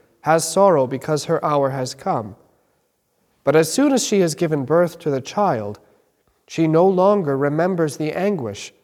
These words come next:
for joy that a human being has been born into the world. Therefore, you now have sorrow,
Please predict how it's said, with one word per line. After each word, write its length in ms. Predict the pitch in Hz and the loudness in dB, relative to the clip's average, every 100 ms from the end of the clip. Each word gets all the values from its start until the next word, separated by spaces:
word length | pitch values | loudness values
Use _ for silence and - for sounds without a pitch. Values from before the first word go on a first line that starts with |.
| _ | _
for 200 | _ 156 | _ -2
joy 460 | 139 147 196 208 202 | 0 4 6 6 4
that 160 | 185 | 0
a 60 | 175 | -4
human 340 | - 175 175 | -2 -2 -2
being 400 | 165 185 147 120 117 | -2 -2 -2 -6 -8
has 200 | 139 - | -10 -6
been 200 | 147 139 | -6 -2
born 440 | 160 170 180 170 | 0 2 2 0
into 280 | 156 147 143 | -6 -8 -6
the 120 | 139 | -6
world. 420 | 151 131 98 95 _ _ _ _ _ _ _ _ _ _ _ _ | -4 -4 -6 -10 _ _ _ _ _ _ _ _ _ _ _ _
Therefore, 580 | 131 147 147 165 165 160 | 0 2 2 4 4 4
you 220 | 139 185 | 0 -2
now 320 | 156 139 131 | 0 0 0
have 200 | 131 131 | -2 -6
sorrow, 500 | - 160 135 101 98 | -4 -2 -2 -4 -12